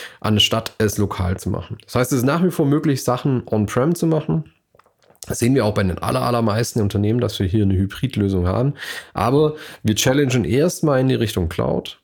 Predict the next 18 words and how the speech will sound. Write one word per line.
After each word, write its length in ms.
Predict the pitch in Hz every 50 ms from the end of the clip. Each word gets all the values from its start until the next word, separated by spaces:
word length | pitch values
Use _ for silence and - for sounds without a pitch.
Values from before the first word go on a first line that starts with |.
| _ -
um 160 | - 104 101
dann 160 | 95 92 98
zu 100 | - 110
schauen, 220 | 95 - 98 92
okay, 200 | 92 - - 104
wenn 100 | 95 95
wir 40 | 92
es 60 | 87
da 140 | - 92 101
gar 200 | 95 - 90 98
nicht 160 | 117 131 117
lösen 380 | - 113 110 113 113 110 110 101
können, 320 | - - 101 101 104 107 107 - - - - - _ _ -
dann 480 | - 92 95 95 98 98 92 - - - _ - -
gehen 200 | - 95 90 90
wir 100 | 95 90
letztendlich 420 | 85 85 - - - 85 85 -
on-prem. 400 | - - - - - - - -